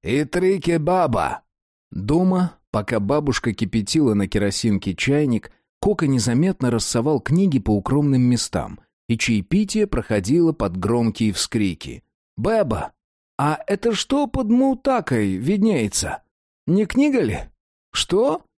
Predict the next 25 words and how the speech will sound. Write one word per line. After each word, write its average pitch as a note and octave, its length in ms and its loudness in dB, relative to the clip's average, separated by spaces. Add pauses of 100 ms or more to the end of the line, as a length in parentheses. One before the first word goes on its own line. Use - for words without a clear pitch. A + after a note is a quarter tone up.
(140)
Описание F#3 800 0
Парижа? D3+ 640 2 (320)
Вот C3+ 320 0
видишь, E3+ 440 0
я D3 160 2
же C3 140 0
говорил, C#3 540 2 (280)
и B3+ 100 2
другие C4 560 4
где-нибудь G#3+ 540 2
валяются. C3+ 720 0
Сама B3 420 0
читала A#3 500 0
и G#3 80 2
сама A3 380 2
забыла». A3 600 2 (680)
Когда A2 320 -2
бабушка A#2+ 580 -2
нашла G#2 360 0
последнюю G#2 720 0
книгу G#2+ 400 0
у F2+ 80 0
себя F2+ 300 -2
под - 260 -4
подушкой, F2+ 720 -2